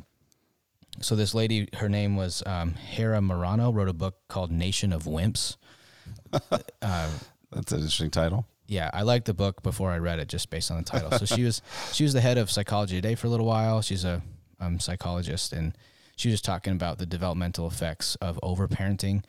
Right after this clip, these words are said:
Speaker 1: and how technology has facilitated this hyper overparenting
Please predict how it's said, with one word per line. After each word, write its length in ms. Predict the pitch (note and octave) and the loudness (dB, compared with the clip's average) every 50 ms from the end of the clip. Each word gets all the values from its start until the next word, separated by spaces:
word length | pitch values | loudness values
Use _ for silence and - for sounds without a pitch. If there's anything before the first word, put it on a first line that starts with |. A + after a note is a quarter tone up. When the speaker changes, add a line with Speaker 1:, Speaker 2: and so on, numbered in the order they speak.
| - - - - - _ - | -8 -20 -20 -20 -20 _ -4
Speaker 1:
and 100 | G2 F#2 | 0 0
how 120 | F#2+ F2+ | 0 0
technology 580 | - - F2+ E2+ - E2+ E2 E2 E2 E2+ D#2+ D#2 | 0 0 -2 -2 -2 -2 -2 -2 -2 -2 -2 -4
has 100 | D#2 - | -4 -4
facilitated 640 | - - F2 - - E2 E2 E2+ - E2 D#2+ D#2+ D#2 | -2 -2 -2 -2 0 -2 -2 -4 -4 -4 -4 -4 -4
this 140 | E2 - - | -4 -6 -6
hyper 420 | - E2 E2 - - D2 C2+ - - | -6 -6 -6 -6 -6 -6 -6 -6 -6
overparenting 720 | E2+ F2 D2+ C#2+ C#2+ - - D2 D#2 - - - - F#2+ | -6 -6 -6 -6 -4 -4 -4 -4 -4 -4 -4 -4 -6 -6